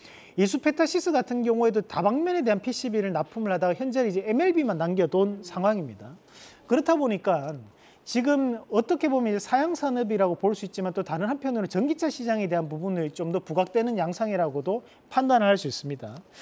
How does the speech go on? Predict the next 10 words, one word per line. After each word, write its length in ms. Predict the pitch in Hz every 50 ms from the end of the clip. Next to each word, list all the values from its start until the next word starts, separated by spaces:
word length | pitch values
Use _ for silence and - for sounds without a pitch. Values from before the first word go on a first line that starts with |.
| - - - -
그렇다 280 | - 226 269 - 302 311
보니 220 | 262 285 277 254
우리가 300 | 220 196 196 240 240 226
중요한 340 | - - 202 233 262 254 240
것은 200 | 214 196 185 170
낮은 400 | 151 - 220 285 294 370 349 320
마진율을 640 | 247 190 180 180 185 220 226 220 196 185 180 202 196
기록하고 420 | - 190 208 214 - 202 175 170
있다는 360 | 175 - 190 180 170 175 175
부분입니다. 500 | 147 135 143 160 147 120 107 101 - 110